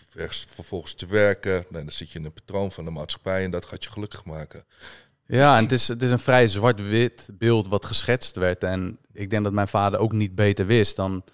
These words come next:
Speaker 2: ja, als je je school niet afmaakt, heb je geen diploma. En als je geen diploma hebt, krijg je geen werk.
Speaker 1: Hmm.
Speaker 2: En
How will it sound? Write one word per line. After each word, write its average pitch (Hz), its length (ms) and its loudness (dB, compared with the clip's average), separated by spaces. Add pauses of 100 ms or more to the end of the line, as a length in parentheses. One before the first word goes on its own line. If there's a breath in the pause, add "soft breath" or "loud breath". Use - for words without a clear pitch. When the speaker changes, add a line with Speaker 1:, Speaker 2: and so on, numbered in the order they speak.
(400 soft breath)
Speaker 2:
ja, 104 120 -6
als 101 160 0
je 113 60 -2
je 101 80 0
school 135 320 2
niet 117 200 0
afmaakt, 98 680 -2 (280)
heb 104 200 -2
je 104 80 0
geen 104 220 0
diploma. 98 580 4
En 101 120 -2
als 104 120 -2
je - 80 -6
geen 113 220 0
diploma 117 420 4
hebt, 98 160 -2
krijg 110 280 0
je - 60 -12
geen 104 220 0
werk. 104 500 -2
Speaker 1:
Hmm. 85 160 -20 (920)
Speaker 2:
En 104 360 0